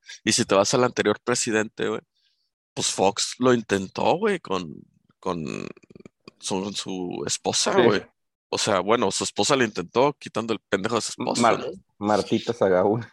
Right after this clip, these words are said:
Speaker 1: La Martita, güey, o sea, et-, ella quería hacer, este, la dinastía Sagún, cabrón.
Speaker 2: Y fíjate, es el mismo error, ¿no?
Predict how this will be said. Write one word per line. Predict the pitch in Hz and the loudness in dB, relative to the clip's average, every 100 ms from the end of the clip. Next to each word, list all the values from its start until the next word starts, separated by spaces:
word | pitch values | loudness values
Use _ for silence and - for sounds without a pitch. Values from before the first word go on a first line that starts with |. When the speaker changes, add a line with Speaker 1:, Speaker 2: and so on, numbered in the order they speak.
| - | -2
Speaker 1:
La | |
Martita, | 101 95 - 120 - 180 151 | 2 2 0 -4 2 2 4
güey, | 139 127 - | 0 -2 -4
o | - - | -10 -10
sea, | - 113 120 - | -4 -2 0 -2
et-, | 65 - - - _ _ _ - | -4 -8 -18 -20 _ _ _ 0
ella | 104 127 | 2 2
quería | - 123 123 127 110 - | 2 4 4 2 -2 -4
hacer, | 98 - 107 | -2 0 0
este, | 104 - | 0 -2
la | 107 101 | 0 0
dinastía | 95 95 - - | 0 -4 -6 -6
Sagún, | 120 147 120 110 233 | -4 -2 -2 -4 -6
cabrón. | - - - - _ _ _ _ _ - | -8 -8 -8 -12 _ _ _ _ _ -6
Speaker 2:
Y | 127 | -2
fíjate, | 175 202 160 | 0 2 2
es | 151 185 | 2 0
el | |
mismo | 190 202 202 | -2 0 0
error, | 123 110 123 113 | 0 0 0 0
¿no? | 101 113 135 135 | -4 -4 -4 -8